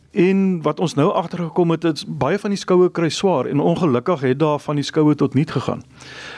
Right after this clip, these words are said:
So ons het toe nou gesê, "Maar okay, wat kan ons van ons kant af doen as departement van landbou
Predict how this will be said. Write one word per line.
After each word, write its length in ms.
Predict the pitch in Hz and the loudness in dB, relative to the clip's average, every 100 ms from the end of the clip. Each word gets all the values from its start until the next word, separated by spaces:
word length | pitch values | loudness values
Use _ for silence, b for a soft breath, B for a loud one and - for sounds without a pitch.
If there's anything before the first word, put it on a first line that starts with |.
| B B | B B
So 360 | - - 165 | -2 2 4
ons 300 | 160 165 170 | 4 2 0
het 200 | 220 - | 0 -2
toe 100 | - | 0
nou 560 | 175 165 156 156 147 147 127 | 2 4 4 6 6 4 0
gesê, 300 | - 147 175 | -2 0 2
"Maar 180 | 147 147 | 2 2
okay, 260 | 143 160 120 | 0 0 0
wat 240 | 110 127 | -2 -2
kan 200 | 240 220 | -2 -2
ons 260 | 170 170 - | 0 0 0
van 120 | 160 | -2
ons 300 | 151 160 156 | 0 0 0
kant 280 | 156 139 131 | -2 0 0
af 160 | 123 113 | -4 0
doen 380 | 117 139 147 - | 2 4 2 -2
as 140 | 127 | -2
departement 580 | 135 135 123 139 123 117 | 0 -2 -4 -2 -2 0
van 200 | 131 117 | -2 0
landbou 420 | 104 107 113 160 | -2 -2 -2 -2